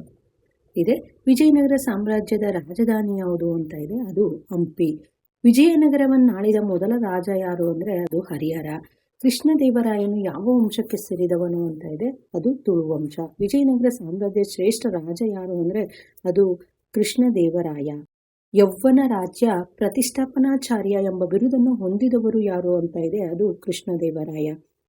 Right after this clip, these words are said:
ವಿಜಯನಗರಕ್ಕೆ ಭೇಟಿ ನೀಡಿದಂತಹ ಪರ್ಷಿಯಾರ ರಾಯಭಾರಿ ಯಾರು ಅಂದ್ರೆ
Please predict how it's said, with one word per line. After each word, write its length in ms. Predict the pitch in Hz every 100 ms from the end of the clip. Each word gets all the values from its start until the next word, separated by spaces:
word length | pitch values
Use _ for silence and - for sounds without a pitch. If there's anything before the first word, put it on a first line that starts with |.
| _
ವಿಜಯನಗರಕ್ಕೆ 720 | 226 220 294 294 277 269 254 254
ಭೇಟಿ 420 | 196 196 208 277
ನೀಡಿದಂತಹ 560 | 254 233 226 220 214
ಪರ್ಷಿಯಾರ 600 | 214 - 160 - 226 226 220
ರಾಯಭಾರಿ 760 | 180 151 196 214 - 226 208
ಯಾರು 300 | 202 190 180
ಅಂದ್ರೆ 560 | 175 214 175 - _